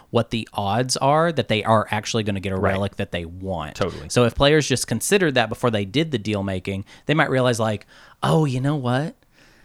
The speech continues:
Speaker 1: Obsidian's already out and there's eleven relics left,
Speaker 2: Right.
Speaker 1: so I have a one in eleven shot of getting Shard."
Speaker 2: Yeah.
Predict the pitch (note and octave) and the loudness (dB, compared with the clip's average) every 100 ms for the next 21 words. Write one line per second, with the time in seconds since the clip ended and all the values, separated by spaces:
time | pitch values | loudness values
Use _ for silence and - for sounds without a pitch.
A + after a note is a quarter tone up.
0 | _ _ _ _ - A#2 - C3 C3+ C3 | _ _ _ _ -8 -6 -2 0 2 2
1 | B2+ A#2 G#2+ A2 G#2+ A2 G#2 G2 F#2 G#2+ | 2 0 2 2 0 -2 -4 -4 -4 -2
2 | A2+ B2 A2 G#2 G2 - F#2+ F#2 F2 F#2 | -2 0 0 0 -2 -6 -6 -4 -4 -4
3 | - G2 F2 G#2+ G#2 G#2+ G2 G2 G#2+ A#2+ | -2 -2 -2 -2 0 0 -2 -2 -2 0
4 | C3 A#2+ G#2 F#2+ G2+ G#2 G#2+ G#2 - G2 | 0 -2 -4 -4 -4 -4 -4 -6 -4 -4
5 | - F#2 G2+ F2+ E2+ - - F2+ F#2 G2+ | -4 -6 -8 -6 -8 -8 -6 -4 -2 -2
6 | A2+ C3 C#3 G#2 | 0 -2 -2 -2